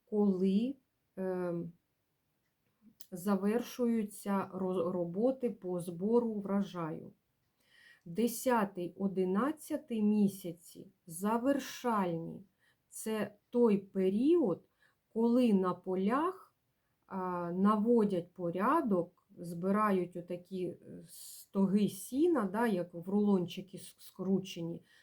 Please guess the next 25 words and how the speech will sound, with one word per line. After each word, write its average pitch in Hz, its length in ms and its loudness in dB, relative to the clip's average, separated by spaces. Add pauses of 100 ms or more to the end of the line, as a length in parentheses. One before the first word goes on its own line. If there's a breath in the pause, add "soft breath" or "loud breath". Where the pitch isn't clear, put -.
(140 soft breath)
вже 180 340 0
після 285 600 -2
збору 196 580 -2
врожаю. 180 840 -2 (920 soft breath)
Також 311 340 0
сюди, 233 380 -4 (120)
в - 20 -4
завершальний 202 880 -2
період 190 580 0
війни, 190 460 4
ми 208 220 4
можемо 220 680 2
взяти 196 460 -4
ще - 240 -8
і 214 280 -2
дванадцятий 185 1000 -2
місяць. 208 800 2
Він, 196 280 2
ото, 190 200 -2
знаєте, 214 460 -2
як 180 200 -6
тіліпається 190 760 -2
туди-сюди. 180 720 -6
Чому 226 380 0
скажу? 196 500 -6